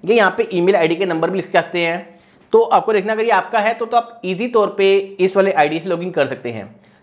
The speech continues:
लेकिन मुझे नहीं पता ये नंबर किसका है, कैमरे वाले ने स्कैन किया होगा, कुछ किया होगा। तो मुझे क्या करना है, मुझे इसको अनबाइंड करना है। अनबाइंड के लिए सबसे पहला प्रोसेस ये है कि आपका वाईफाई कनेक्ट होना चाहिए। जो डीवीआर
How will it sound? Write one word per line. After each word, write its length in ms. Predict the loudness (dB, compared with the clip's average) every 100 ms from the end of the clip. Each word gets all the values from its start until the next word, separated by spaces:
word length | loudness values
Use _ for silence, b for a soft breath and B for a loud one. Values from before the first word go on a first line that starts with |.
| b
लेकिन 240 | 0 2
मुझे 200 | 2 4
नहीं 120 | 2
पता 180 | 2 2
ये 80 | 2
नंबर 200 | 2 0
किसका 380 | -2 -6 0 2
है, 240 | 2 0 -4 -4
कैमरे 260 | -2 -2
वाले 180 | -2 -2
ने 40 | -4
स्कैन 260 | -2 -2
किया 160 | 0 2
होगा, 140 | 2
कुछ 160 | 0 -4
किया 200 | -2 2
होगा। 260 | 4 2 2 -4 B B B
तो 100 | 2
मुझे 200 | 2 0
क्या 120 | 0
करना 220 | 0 0
है, 40 | 0
मुझे 160 | 0
इसको 180 | -2 -2
अनबाइंड 520 | -4 -2 0 2 0 2
करना 240 | -2 -2
है। 160 | -8 -10 -2
अनबाइंड 360 | 0 2 0 0
के 60 |
लिए 80 | -8
सबसे 220 | -10 -10
पहला 240 | -4 0 0
प्रोसेस 380 | -2 -4 -4 -2
ये 140 | 0
है 160 | 2 0 -2 B B 0
कि 100 | 2
आपका 400 | 4 4 4 2
वाईफाई 560 | 4 2 2 0 0 -2 -10 -18 -6
कनेक्ट 260 | -4 -2
होना 140 | -2 -2
चाहिए। 320 | -2 0 2
जो 240 | 2 2
डीवीआर 520 | 2 0 -2 0 0